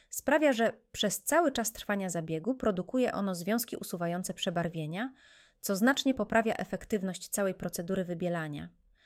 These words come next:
Według aktualnych danych dwa tysiące dwudziestego czwartego roku nowa wersja Zoom White Speed, będąca następcą Zoom Advanced Power, pozwala osiągnąć jeszcze większą redukcję nadwrażliwości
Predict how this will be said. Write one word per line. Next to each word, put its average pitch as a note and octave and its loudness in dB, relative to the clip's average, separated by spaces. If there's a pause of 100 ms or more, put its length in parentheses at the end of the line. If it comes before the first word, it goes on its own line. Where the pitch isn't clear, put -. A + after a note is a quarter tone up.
(400)
Według G3+ 0
aktualnych B3 2
danych F3+ -2 (400)
dwa F#3+ 2
tysiące A3+ 0
dwudziestego F#3+ -2
czwartego F3 -4
roku E3 -4 (500)
nowa A#3 4
wersja G3+ 0 (100)
Zoom G3+ 2
White F3 0
Speed, - -8 (400)
będąca F#3+ 2
następcą F#3 0
Zoom G3+ 2
Advanced E3+ -4
Power, E3+ -2 (520)
pozwala G3+ 2
osiągnąć A3+ 0
jeszcze C#4 2
większą A#3 2
redukcję G3+ 0
nadwrażliwości F3+ -4